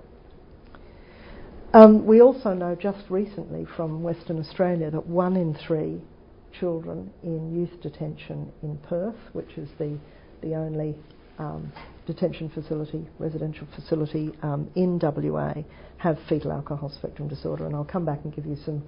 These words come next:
more details about that, uh, in a minute, 'cause these are the sorts of kids that we're likely to be seeing, uh,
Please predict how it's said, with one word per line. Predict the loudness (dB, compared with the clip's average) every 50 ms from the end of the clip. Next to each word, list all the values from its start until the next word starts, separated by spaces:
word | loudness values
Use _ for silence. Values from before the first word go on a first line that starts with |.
| -12 -20 -20 -20 -20 -20 -6 0
more | 2 2 4
details | 4 2 0 0 -2 -4 -4 -4 -4
about | -4 -4 -2 -2 -2 -2 -4
that, | -4 -4 -4 -4 -8 -14 -18 -12 -8
uh, | -6 -4 -4 -4 -6 -4 -2
in | -2 0
a | 0
minute, | 0 0 0 0 -2 -4 -8 -14 -20 -20 -20 -20 -20 -18 -8
'cause | -8 -8 -6 -2 0
these | 0 0 0 -2
are | -6
the | -8 -10 -12 -8
sorts | -8 -8 -8 -8 -12
of | -16 -18 -14
kids | -12 -12 -12 -12 -14 -14
that | -14 -12
we're | -10 -8 -8
likely | -8 -8 -8 -8 -10 -10
to | -10 -8
be | -8 -8 -8 -8 -8
seeing, | -8 -6 -6 -6 -8 -8 -10 -10 -8
uh, | -8